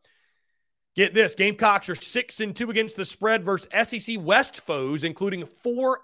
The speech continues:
outright upsets. How about that? They mentioned that when talking about the game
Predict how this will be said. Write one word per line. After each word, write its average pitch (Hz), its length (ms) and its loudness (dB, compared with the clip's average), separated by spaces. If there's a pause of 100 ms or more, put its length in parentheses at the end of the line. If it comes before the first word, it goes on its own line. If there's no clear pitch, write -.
outright 214 560 2 (160)
upsets. - 600 -4
How 160 60 2
about 214 180 0
that? 185 260 -2 (1300)
They 120 140 -6
mentioned 151 320 -4
that 143 180 2
when 127 100 -6
talking 143 300 0
about 131 160 -4
the 127 80 -6
game 127 460 -4